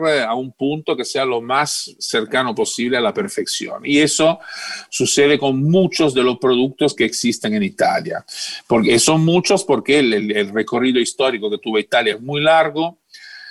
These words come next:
eh, porque Italia es un país que es atravesado por, por, por climas diferentes, eh, que permiten la,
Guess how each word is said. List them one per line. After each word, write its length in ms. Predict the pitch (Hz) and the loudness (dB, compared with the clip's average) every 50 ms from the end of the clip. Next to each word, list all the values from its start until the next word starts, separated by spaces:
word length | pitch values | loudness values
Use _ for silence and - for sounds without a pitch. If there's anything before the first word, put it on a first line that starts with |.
| - _ - | -20 _ -8
eh, 180 | - - 104 | -6 -4 -4
porque 300 | 104 - 117 107 107 117 | -2 -2 -2 -2 0 -2
Italia 360 | 113 110 - 127 131 131 123 | -2 0 0 0 0 2 0
es 100 | 113 - | -2 -4
un 160 | 123 117 113 - | -6 -8 -6 -2
país 400 | - 113 113 123 131 135 - - | 0 0 2 2 2 0 0 -2
que 120 | - 143 | -2 -2
es 120 | - - | -2 -2
atravesado 840 | 107 - - 110 113 107 110 - - - - 123 123 120 117 107 - | -4 -4 -2 -2 -2 0 0 -2 -2 0 2 2 4 2 2 0 -2
por, 320 | - 113 107 107 98 92 | -2 -2 -2 -2 -4 -4
por, 380 | - 104 104 104 101 101 98 - | -4 -2 -2 -2 -2 -4 -8 -6
por 360 | _ 110 107 98 101 92 - - _ | _ -4 -4 -4 -6 -10 -14 -18 _
climas 460 | - 120 127 139 135 131 123 113 101 95 | -4 0 4 4 4 4 4 2 2 2
diferentes, 920 | 101 - - 123 127 143 156 156 156 156 151 - 165 160 160 156 - - - - - - - - - _ _ - - - | -2 -2 0 0 2 2 2 2 0 -2 -2 0 2 2 2 0 -2 -8 -16 -20 -20 -20 -20 -20 -20 _ _ -14 -6 -2
eh, 680 | 202 101 101 101 101 98 98 98 98 98 98 98 92 - | 0 0 2 2 0 0 0 -2 -2 -2 -2 -4 -2 -2
que 120 | - 107 | -2 -2
permiten 880 | - 117 110 113 117 131 139 139 135 - 123 110 104 101 98 92 - _ _ _ _ _ _ _ _ _ _ _ - - - - | 0 0 0 2 2 2 2 2 0 0 0 0 0 0 -2 -6 -8 _ _ _ _ _ _ _ _ _ _ _ -12 -12 -8 -6
la, 460 | 135 120 113 110 104 101 104 98 95 | -2 0 2 2 4 2 2 0 -2